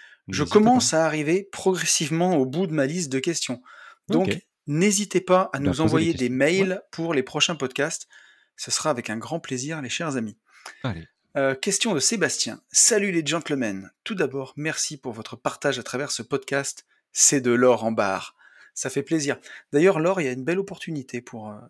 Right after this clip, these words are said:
Speaker 1: en ce moment, a priori, pour, heu, pour acheter de l'or, tu vois ?
Speaker 2: Ok.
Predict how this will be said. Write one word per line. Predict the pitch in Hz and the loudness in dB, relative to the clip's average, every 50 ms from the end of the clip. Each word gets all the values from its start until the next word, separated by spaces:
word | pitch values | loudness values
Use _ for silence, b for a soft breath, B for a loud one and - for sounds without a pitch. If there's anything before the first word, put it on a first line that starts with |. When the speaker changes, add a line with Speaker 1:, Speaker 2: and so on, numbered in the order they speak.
| - - | -20 -18
Speaker 1:
en | 185 139 123 | -16 -14 -14
ce | - - | -12 -8
moment, | 143 135 127 120 123 139 _ _ _ _ _ _ _ - | -6 -6 -6 -6 -8 -12 _ _ _ _ _ _ _ -10
a | 143 | -8
priori, | - - - 151 151 156 151 143 131 135 | -6 -4 -4 -2 -2 0 -2 -2 -4 -6
pour, | 135 - - 135 123 123 | -8 -12 -12 -12 -10 -10
heu, | 120 120 | -10 -12
pour | 117 - 139 131 | -12 -10 -6 -6
acheter | 131 123 - - 135 | -4 -4 -4 -6 -6
de | 123 123 | -6 -6
l'or, | 120 123 - | -8 -8 -10
tu | - - 131 | -12 -14 -12
vois ? | 135 135 135 127 120 127 - - | -10 -10 -10 -12 -14 -14 -8 -4
Speaker 2:
Ok. | 110 110 - | -2 -2 0